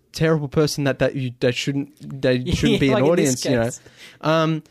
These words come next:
Speaker 1: it's like they're so afraid that they have to make a blanket appeal movie that's just bland and boring and safe.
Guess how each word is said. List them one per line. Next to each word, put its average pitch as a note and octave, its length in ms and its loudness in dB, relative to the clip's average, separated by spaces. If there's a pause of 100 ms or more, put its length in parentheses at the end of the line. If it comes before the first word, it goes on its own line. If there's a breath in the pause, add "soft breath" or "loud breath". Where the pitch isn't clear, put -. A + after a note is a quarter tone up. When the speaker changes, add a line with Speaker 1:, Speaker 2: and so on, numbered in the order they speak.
(180 soft breath)
Speaker 1:
it's D#3 200 -4
like D#3+ 240 0
they're D#3 120 2
so F#3 160 0
afraid E3+ 280 2
that D#3 120 -2
they D#3+ 60 0
have D#3+ 200 0
to D#3+ 100 0
make D3+ 340 0
a C3+ 80 -2
blanket D3 500 -2
appeal F3 460 0
movie B2+ 400 0
that's B2 240 -2
just - 220 -10
bland A#2+ 380 0
and A2+ 140 -2
boring A2+ 380 -2
and A2 120 -8
safe. B2+ 600 -4